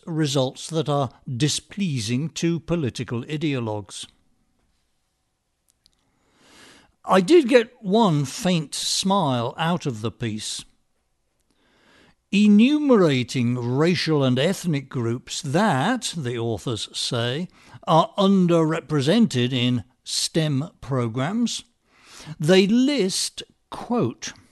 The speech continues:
"Black, Latine,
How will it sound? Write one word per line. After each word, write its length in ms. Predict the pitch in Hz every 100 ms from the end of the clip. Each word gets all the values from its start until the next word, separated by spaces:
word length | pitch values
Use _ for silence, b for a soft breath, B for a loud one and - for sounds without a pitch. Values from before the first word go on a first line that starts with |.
| _ _ _ _ _ _ _ b b b b b
"Black, 720 | - 135 156 190 240 247 - - _ _ _ _ _ _ _ -
Latine, 1300 | 147 151 170 165 - 185 190 175 143 151 208 226